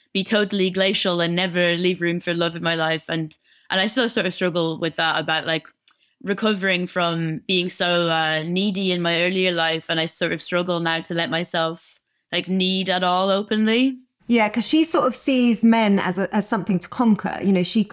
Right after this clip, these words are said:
Speaker 2: she talks quite a lot in the beginning about she's going to make him hers. You know, she's gonna make Kieran hers. And then she talks about kind of she's made herself indispensable. And it's almost like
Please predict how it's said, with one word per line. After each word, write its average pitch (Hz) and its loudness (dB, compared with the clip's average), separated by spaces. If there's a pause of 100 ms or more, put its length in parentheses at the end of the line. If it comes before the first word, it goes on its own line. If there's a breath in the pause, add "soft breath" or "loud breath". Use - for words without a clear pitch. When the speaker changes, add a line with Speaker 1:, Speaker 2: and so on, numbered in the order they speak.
Speaker 2:
she - 0
talks - 0
quite 196 0
a - 2
lot 190 2
in 185 0
the 185 0
beginning 190 2
about 175 0
she's - -2
going 208 0
to 190 0
make 190 2
him 175 0
hers. 170 -2
You 185 2
know, 160 0
she's 180 -4
gonna 175 2
make 196 4
Kieran 165 -2
hers. 165 -2 (320 soft breath)
And 190 0
then 196 2
she 208 -2
talks - -4
about 185 -2
kind 185 -2
of 175 -4
she's 196 0
made 196 4
herself 180 -2
indispensable. 175 -2
And 190 -2
it's - -8
almost 208 2
like 190 -2